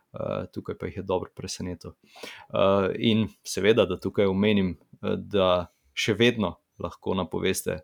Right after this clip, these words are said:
svojega zmagovalca v tej etapi. Mislim, da je tole pravilno napovedal Timi, ki je edini verjel v,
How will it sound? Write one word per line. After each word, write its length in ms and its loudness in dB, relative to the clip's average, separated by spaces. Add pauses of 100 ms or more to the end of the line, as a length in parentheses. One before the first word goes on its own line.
(180)
svojega 460 2
zmagovalca 720 -2 (360)
v 140 -8
tej 200 -4
etapi. 320 -6
Mislim, 380 -6
da 100 -4
je 220 -2 (1120)
tole 260 0
pravilno 500 -2
napovedal 600 -6
Timi, 360 2 (380)
ki 140 -8
je 100 -2
edini 300 4
verjel 400 8
v, 260 -2